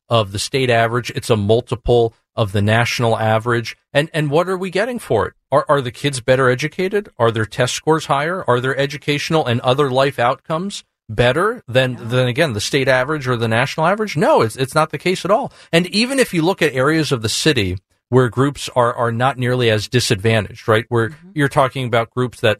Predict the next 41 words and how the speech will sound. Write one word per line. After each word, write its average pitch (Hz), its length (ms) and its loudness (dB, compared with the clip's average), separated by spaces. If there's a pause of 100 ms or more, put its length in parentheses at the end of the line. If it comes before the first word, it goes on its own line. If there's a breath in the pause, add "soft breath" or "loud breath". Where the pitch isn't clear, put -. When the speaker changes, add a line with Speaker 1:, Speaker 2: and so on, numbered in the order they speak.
Speaker 1:
that 110 220 0
maybe 120 320 0
have 147 540 0
the 113 100 -4
same 123 360 2
median 117 380 2
income 107 500 0 (260 soft breath)
as 117 260 0
the 120 100 -4
rest 113 260 -2
of 110 60 -2
the 104 80 -4
state 113 340 0
or 110 180 4
the 101 120 -2
nation 107 320 0
as 104 140 0
a 101 60 0
whole, 107 320 2 (160 soft breath)
you, 196 100 -10
you 185 100 -4
find 180 280 0
the 185 60 -4
exact 175 320 -6
same 170 220 -2
thing. 226 240 -2
The 110 160 2
educational 127 540 0
outcomes 123 500 0 (180)
are 131 100 2
still 127 640 0 (240 soft breath)
below 123 460 2
average. 165 440 0
I 147 40 -2
mean, 180 180 0
it's 220 160 0
astonishing 202 1000 -2 (200 soft breath)
the 147 80 2
kids 208 200 -4
in 139 100 0
this, - 220 0